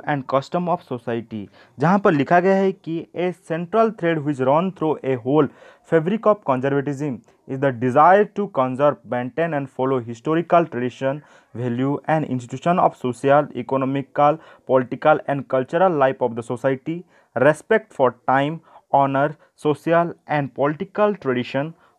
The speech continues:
custom and institution is the key element of conservative political theory।" अगर हम उसको साफ-साफ समझने की कोशिश करें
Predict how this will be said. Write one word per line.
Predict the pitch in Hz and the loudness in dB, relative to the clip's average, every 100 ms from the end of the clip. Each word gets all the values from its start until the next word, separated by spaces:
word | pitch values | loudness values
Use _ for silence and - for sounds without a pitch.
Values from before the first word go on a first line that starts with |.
| - | 2
custom | 135 127 - 143 170 - | 4 4 0 -6 -6 -6
and | 160 - 131 | -6 -6 -10
institution | 123 113 123 - 151 170 _ _ - | -10 -10 -12 -8 -8 -10 _ _ -4
is | 165 | 0
the | 160 | 0
key | - - 247 - 143 | 0 -6 -2 0 2
element | 147 147 151 - 139 | 2 0 -2 0 4
of | 143 - 127 | 2 0 -6
conservative | 120 131 131 - 202 196 _ - | -4 -2 -4 -4 -6 -8 _ -2
political | 127 117 - 202 | 0 0 2 2
theory।" | 220 _ - 165 - _ - | 2 _ 0 0 0 _ -6
अगर | 135 180 | -2 0
हम | 190 175 | 0 -4
उसको | - 160 | -4 -6
साफ-साफ | - 123 139 139 135 | 0 0 0 -2 -2
समझने | 113 117 123 | -6 -4 -6
की | 123 | -6
कोशिश | 127 110 117 110 | -8 -10 -10 -8
करें | 120 120 | -6 -6